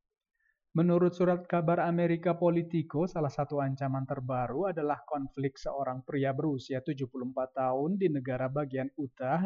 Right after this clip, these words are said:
dengan agen polisi federal Amerika F B I yang akhirnya menyebabkan kematian orang tersebut. Dikatakan bahwa dia telah mengancam akan membunuh Presiden Amerika Serikat Joe Biden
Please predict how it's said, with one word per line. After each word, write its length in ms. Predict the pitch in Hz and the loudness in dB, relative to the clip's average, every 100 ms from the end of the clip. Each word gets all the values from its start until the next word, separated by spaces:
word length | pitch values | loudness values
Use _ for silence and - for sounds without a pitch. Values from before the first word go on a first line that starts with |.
| 180 | 0
dengan 320 | 175 175 180 | 0 0 -2
agen 580 | 175 156 160 160 170 175 - | -4 -2 0 2 0 -6 -8
polisi 640 | 170 165 165 190 220 143 | -2 0 0 0 0 -2
federal 480 | 135 135 135 131 131 135 | -2 -2 -2 -2 -2 -2
Amerika 560 | 135 131 131 131 143 139 | -2 -2 -2 -4 -4 -2
F 80 | 131 - | -4 -4
B 160 | 135 139 | -6 -2
I 420 | 139 139 139 180 220 - - - _ | -2 0 2 0 0 -6 -20 -20 _
yang 320 | - 143 180 196 | 0 4 4 2
akhirnya 560 | 180 175 175 180 175 | 0 2 2 2 2
menyebabkan 720 | 180 196 165 139 127 139 131 131 | 2 2 0 -2 -4 -4 -4 -2
kematian 640 | - 147 131 127 131 127 131 | -2 -2 -4 -4 -2 -2 -2
orang 400 | 147 135 127 131 | -2 0 0 -2
tersebut. 880 | 131 131 123 - 143 139 135 131 127 _ _ _ _ _ _ _ _ _ | -4 -4 -4 -4 0 0 0 -2 -6 _ _ _ _ _ _ _ _ _
Dikatakan 1120 | 147 139 131 127 127 120 127 127 143 185 240 - - _ _ | 0 0 0 0 -2 -2 -2 0 0 0 -2 -6 -16 _ _
bahwa 320 | 160 170 185 | 0 2 4
dia 160 | 180 185 | 4 2
telah 240 | 190 185 | 2 2
mengancam 560 | 185 180 180 175 180 175 | 2 0 0 0 0 -2
akan 320 | 170 175 175 | -2 -2 0
membunuh 320 | 170 196 196 | 0 0 0
Presiden 400 | 147 139 135 131 | -2 -4 -2 -4
Amerika 480 | 131 135 139 131 135 | -4 -4 -4 -4 -6
Serikat 400 | 127 139 131 131 | -6 -8 -6 -6
Joe 160 | 127 131 | -4 -4
Biden 480 | 135 139 135 139 | -2 -2 -2 -4